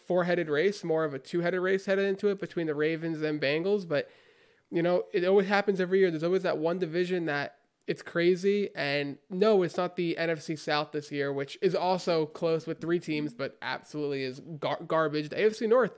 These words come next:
all these four teams realistically can make the playoffs. I do think three teams will. I think there's gonna be an odd man out.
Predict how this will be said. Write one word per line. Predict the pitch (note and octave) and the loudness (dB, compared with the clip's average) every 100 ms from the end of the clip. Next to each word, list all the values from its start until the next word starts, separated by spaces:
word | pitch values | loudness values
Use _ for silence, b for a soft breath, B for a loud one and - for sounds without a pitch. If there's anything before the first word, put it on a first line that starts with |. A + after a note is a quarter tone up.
| B B B | B B B
all | F3+ A3+ | 2 2
these | B3 | 2
four | B3+ A3+ | 2 2
teams | B3+ B3 G3 - | 2 -2 -4 -2
realistically | F3 A3 F#3+ F#3+ G3+ E3+ D#3+ D#3 b b b - | 4 6 6 2 -2 -2 -4 -6 b b b -12
can | - F3 F3 | -4 -2 -2
make | E3+ E3 | -4 -8
the | |
playoffs. | D3 D#3 C3+ A#2 - - - | -8 -4 -4 -6 -18 -14 -2
I | F3+ | 2
do | G#3+ | 4
think | A3+ A3 - | 6 4 4
three | E3 E3+ | 0 0
teams | E3 D#3 D3+ | 0 -4 -4
will. | C#3+ C#3+ | -2 0
I | C3+ | 0
think | C#3 D#3 | -2 -6
there's | D3 | -4
gonna | D3+ | -4
be | C#3+ | 0
an | C3 | 0
odd | C3 | 0
man | C3+ C3 | 0 -2
out. | B2 D3+ F3+ | -2 -2 -4